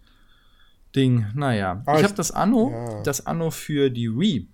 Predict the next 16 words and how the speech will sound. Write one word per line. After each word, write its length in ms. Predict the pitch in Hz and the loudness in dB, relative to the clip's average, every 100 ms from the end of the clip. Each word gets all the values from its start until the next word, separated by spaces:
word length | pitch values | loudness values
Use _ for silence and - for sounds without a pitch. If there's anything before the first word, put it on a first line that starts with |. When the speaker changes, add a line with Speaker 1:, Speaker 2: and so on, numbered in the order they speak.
| _ - | _ -8
Speaker 1:
das 240 | 156 - | -8 -4
habe 160 | 120 104 | -4 -4
ich 140 | 101 | -8
gespielt 500 | 107 - - 117 - | -12 -12 -8 -8 -6
und 180 | - 131 | -6 -6
ich 120 | 127 | -4
fand's 320 | 160 175 - | -8 -8 -8
gar 180 | - 147 | -6 -4
nicht 140 | 160 160 | -4 -6
so 120 | 147 | -10
schlecht. 340 | - 120 110 113 | -6 -6 -6 -10
Es 140 | - | -4
war 120 | 113 | -4
sehr 380 | 110 143 185 - | -4 -4 -4 -4
einfach 380 | 156 160 156 160 | -6 -6 -8 -6
runtergebrochen, 800 | 160 131 110 110 113 170 214 | -6 -6 -6 -8 -8 -8 -10